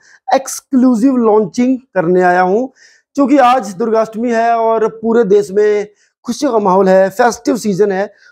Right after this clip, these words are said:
तो आज के दिन एक धमाकेदार ऑफर ये है कि only हंड्रेड रुपीज, within हंड्रेड रुपीज you can purchase ten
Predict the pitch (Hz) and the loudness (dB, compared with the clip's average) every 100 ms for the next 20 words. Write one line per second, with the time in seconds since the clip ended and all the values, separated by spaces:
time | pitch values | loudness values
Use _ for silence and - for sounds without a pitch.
0 | - 254 269 220 240 226 - 220 190 214 | -2 2 4 2 2 0 -4 -2 -2 -2
1 | 233 - 185 180 170 180 233 233 214 214 | -4 -10 -6 -4 -2 -2 -2 0 0 0
2 | 226 170 190 180 170 - _ _ _ _ | -2 0 0 0 -2 -6 _ _ _ _
3 | 262 294 - - 254 269 285 220 208 202 | 2 2 2 0 2 4 2 2 0 2
4 | 254 226 170 156 - _ _ _ 151 226 | 2 0 -2 -4 -6 _ _ _ -4 0
5 | 240 285 202 202 202 254 247 254 254 190 | 2 0 2 0 2 0 0 0 -2 -2
6 | 247 247 254 247 240 233 247 254 202 _ | -2 -2 -4 -2 -4 -2 -2 -2 -4 _
7 | _ _ _ _ - 285 311 | _ _ _ _ 0 2 2